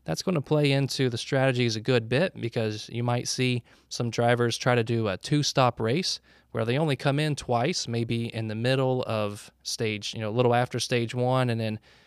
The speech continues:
you know, early to mid stage three. Uh, you might see a three-stop strategy. I mean, who knows? There's, there's a lot of different things that can happen now.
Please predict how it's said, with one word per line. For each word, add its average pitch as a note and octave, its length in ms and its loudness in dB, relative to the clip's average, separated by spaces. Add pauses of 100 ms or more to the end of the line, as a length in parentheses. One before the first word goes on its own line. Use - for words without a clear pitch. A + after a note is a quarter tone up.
you - 80 -8
know, G#2+ 140 -6
early C3 320 4
to A#2 80 0
mid A#2+ 260 2
stage A2 380 -4
three. D#3 380 -2 (400)
Uh, A2+ 260 0
you A#2 140 0
might B2+ 180 4
see A2+ 160 -4
a F#2+ 80 -2
three-stop D3 640 0
strategy. D3+ 640 0
I B2 60 -2
mean, A#2 160 -2
who D3+ 140 -2
knows? A#2+ 280 -2
There's, A#2 240 -2 (120)
there's A#2+ 180 -2
a A#2 40 0
lot B2+ 160 4
of B2 80 0
different B2+ 280 -2
things B2+ 240 0
that G#2+ 120 -6
can G2+ 100 -6
happen A#2 440 -2
now. G#2 280 -4